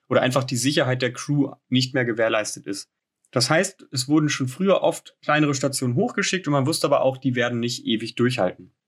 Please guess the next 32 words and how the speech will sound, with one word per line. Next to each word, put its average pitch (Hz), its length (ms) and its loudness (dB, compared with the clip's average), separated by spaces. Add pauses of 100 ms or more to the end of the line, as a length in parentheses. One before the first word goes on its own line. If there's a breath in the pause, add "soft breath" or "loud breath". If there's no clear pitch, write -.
(120)
Und 127 100 4
im 127 80 4
Normalfall 139 460 4
ist 139 80 -2
es 135 80 -6
dann 127 160 0
so, 156 340 0
wenn 131 160 4
eine 127 120 2
Station 127 420 -2
das 113 160 -2
Ende 139 260 2
ihrer 123 80 2
Lebzeit 139 360 -2
erreicht, 139 560 -2 (340)
dann 120 320 2
verlässt 131 400 0
die 156 40 -2
Crew 156 180 0
natürlich 135 420 0
rechtzeitig 135 400 -4
die - 60 -2
Station 160 720 2
und 135 400 2 (320)
diese 139 380 2
fliegt 160 380 -4
dann 127 420 2
einfach 127 420 -2
noch 123 380 0
so 135 260 0
lange 139 320 2
weiter, 147 520 0